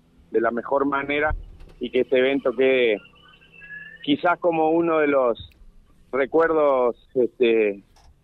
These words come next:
más grandes de lo que fueron estos ciento cincuenta años de la ciudad de ustedes. Así que muy contento también del lado mío de poder estar organizando. Eh, no soy el organizador del campeonato, soy el coordinador de esta carrera,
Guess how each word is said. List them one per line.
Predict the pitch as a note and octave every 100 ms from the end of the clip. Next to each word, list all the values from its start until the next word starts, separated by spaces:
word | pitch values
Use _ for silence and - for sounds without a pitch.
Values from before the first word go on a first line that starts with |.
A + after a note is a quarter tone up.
| _ _ _ -
más | C#3
grandes | D3 D#3 D#3+ D#3 C#3
de | C3+
lo | B2+ A2+
que | A#2+
fueron | C3 C3 C3
estos | B2 B2+ A2+
ciento | C3 A#2+
cincuenta | B2+ A2 C3 B2 B2
años | B2 B2
de | A2+
la | G#2+
ciudad | A#2 A2+ A2+
de |
ustedes. | G#2 - C#3 D3+ D3 A#2+
Así | G#2+ A2+
que |
muy | B2 D3
contento | D3 C#3 D3 C#3+
también | C3+ C3+ C3+
del | B2+
lado | C3 C3+ B2+
mío | C3+ C#3+
de | C3
poder | A#2+ A#2+ B2
estar | - A#2+
organizando. | A2+ A2 A2+ G#2+ C3 B2+ A2+ - _ _ _ _ _ - -
Eh, | A#2 A2 G#2+ A2
no | B2 C3+
soy | D3+
el | D3
organizador | D3 C3+ C3+ C#3 C#3
del | C3+
campeonato, | B2+ B2 C3 D3+ C3
soy | - C3
el | B2
coordinador | A#2 A2+ A2+ A#2+ C#3 C#3+
de |
esta | B2+ B2
carrera, | A#2+ A2+ C3 C#3+